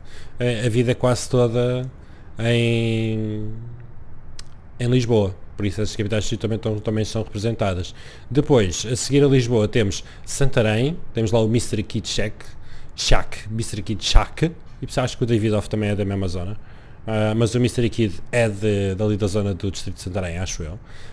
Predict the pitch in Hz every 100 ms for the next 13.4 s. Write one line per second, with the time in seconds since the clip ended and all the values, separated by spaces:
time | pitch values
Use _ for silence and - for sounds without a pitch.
0 | - 113 110 120 123 - 117 113 110 -
1 | 101 - 110 104 - 104 110 90 82 95
2 | - - - - - - - - 127 123
3 | 120 - - 131 123 - 120 127 120 120
4 | 123 147 - - - - - - - 104
5 | 107 175 - - - - 110 110 107 104
6 | 101 110 104 101 101 98 90 - 101 117
7 | - 185 202 - - - 117 117 104 107
8 | - 147 147 107 101 101 101 - - 123
9 | 135 139 - 165 175 - - - - 127
10 | 123 127 127 131 - 151 - - 120 113
11 | 101 110 117 120 110 127 117 110 87 107
12 | 113 120 165 208 - - - - - -
13 | 117 107 -